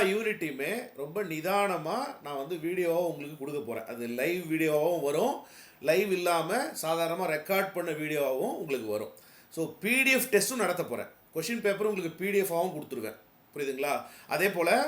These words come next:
வாய்ப்பு இருந்துச்சுன்னா Google ஃபார்ம்லயும் டெஸ்ட் நடத்துறதுக்கு முயற்சி பண்றேன். நீங்க வந்து கேள்வியை படிச்சுட்டு அப்படியே ஆன்சரை கிளிக் பண்ற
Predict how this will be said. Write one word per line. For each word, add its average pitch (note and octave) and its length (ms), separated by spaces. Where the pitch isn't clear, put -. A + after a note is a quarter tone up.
வாய்ப்பு F#3+ 340
இருந்துச்சுன்னா E3 360
Google C4 300
ஃபார்ம்லயும் F#3 440
டெஸ்ட் E3 280
நடத்துறதுக்கு C3+ 460
முயற்சி C#3+ 280
பண்றேன். A2+ 300
நீங்க C3+ 200
வந்து D3+ 180
கேள்வியை E3 300
படிச்சுட்டு C#3 420
அப்படியே D#3 300
ஆன்சரை D#3+ 300
கிளிக் C#3 260
பண்ற B2 220